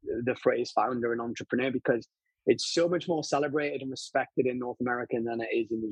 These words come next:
U K. I'm not saying the U K is bad in that sense, but, like, I, you know, I, I remember my wife's a, my wife's a, a doctor, and we, we had dinner with friends of one of my kids, and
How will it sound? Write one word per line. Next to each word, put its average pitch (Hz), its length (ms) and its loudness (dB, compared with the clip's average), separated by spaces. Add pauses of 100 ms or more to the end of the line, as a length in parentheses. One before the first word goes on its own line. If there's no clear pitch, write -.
U 110 120 -4
K. 113 160 4
I'm 113 140 0
not 143 200 -2
saying 131 200 2
the 135 80 -2
U 127 120 0
K 127 300 2 (340)
is 117 160 0
bad 120 280 2
in 135 80 0
that 135 200 -4
sense, 143 320 0
but, 127 160 4
like, 120 300 -2 (480)
I, 107 160 6
you 135 140 2
know, 123 180 -4
I, - 120 2 (600)
I 143 100 8
remember 143 420 0
my 131 120 -4
wife's 143 280 -2
a, 127 180 -2
my 123 140 -2
wife's 139 260 0
a, 123 120 0 (500)
a 120 60 -4
doctor, 131 520 0
and 120 220 -6 (100)
we, 127 220 2 (320)
we 127 100 4
had 135 240 0
dinner 131 240 2
with 120 180 -2 (320)
friends 135 280 2
of 120 40 -2
one 123 120 0
of 120 60 -4
my 120 140 -4
kids, 123 280 2
and 123 120 0